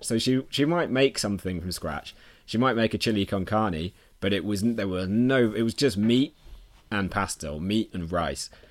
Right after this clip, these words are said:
That was as healthy as it got. That was probably the best thing she ate. And then it'd be, like, chocolate, pizza. That was basically it. Chocolate and pizza diet.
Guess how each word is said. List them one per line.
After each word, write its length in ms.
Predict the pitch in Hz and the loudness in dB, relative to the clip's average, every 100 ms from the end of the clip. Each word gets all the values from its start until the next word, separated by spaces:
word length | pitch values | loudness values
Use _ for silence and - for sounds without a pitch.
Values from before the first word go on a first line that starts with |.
| _ | _
That 140 | 104 110 | 0 0
was 160 | 113 | 0
as 100 | 104 | -2
healthy 400 | - 107 104 95 | -2 0 0 -2
as 100 | 87 | -4
it 100 | 80 | -6
got. 260 | - 82 - | -6 -6 -6
That 200 | 92 92 | -4 -4
was 140 | 90 | -4
probably 240 | - 98 87 | -6 -4 -4
the 80 | 82 | -4
best 240 | 92 - | -4 -4
thing 140 | 76 | -8
she 160 | 65 80 | -8 -8
ate. 120 | 73 | -8
And 80 | 85 | -6
then 80 | 87 | -6
it'd 100 | 78 | -6
be, 140 | 82 | -6
like, 260 | 78 65 - | -4 -6 -8
chocolate, 600 | - 104 - 98 92 - - - - | -4 -4 -2 -4 -4 -6 -14 -20 -14
pizza. 480 | - 95 - - - - | -2 -2 -2 -8 -10 -4
That 120 | 110 | 2
was 140 | 107 101 | 2 0
basically 460 | 95 - - 85 | -4 -6 -6 -6
it. 120 | 73 | -8
Chocolate 380 | - 110 - 104 | -4 -4 -2 -2
and 100 | 82 | -2
pizza 460 | 95 87 - 82 78 - - - | -4 -4 -4 -6 -8 -12 -20 -10
diet. 380 | 87 82 78 - | -4 -2 -2 -4